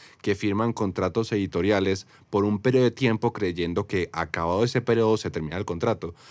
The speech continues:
sin saber que había un compromiso de entrega, de entrega de composiciones, que ellos creían que era de fácil cumplimiento porque decía algo como cuarenta obras,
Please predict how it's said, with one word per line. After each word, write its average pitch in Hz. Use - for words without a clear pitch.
sin 143
saber 135
que -
había 101
un 98
compromiso 98
de 110
entrega, 95
de 90
entrega 90
de 101
composiciones, 87
que 156
ellos 156
creían 135
que 107
era 98
de 101
fácil 98
cumplimiento 123
porque -
decía 90
algo 98
como 98
cuarenta 90
obras, 95